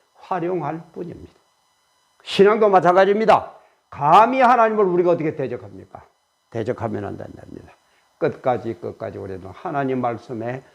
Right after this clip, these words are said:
순종해야 돼요. 하나님 말씀에 순종해. 그래서 이 모든 세상은 영육으로 전부 다 하나님의 법칙 하에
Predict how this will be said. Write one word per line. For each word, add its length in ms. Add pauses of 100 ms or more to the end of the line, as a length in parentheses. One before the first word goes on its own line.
(140)
순종해야 1200
돼요. 120 (300)
하나님 400
말씀에 400
순종해. 400 (440)
그래서 460
이 260
모든 1040
세상은 580 (380)
영육으로 1040
전부 440
다 120
하나님의 840 (240)
법칙 460 (160)
하에 500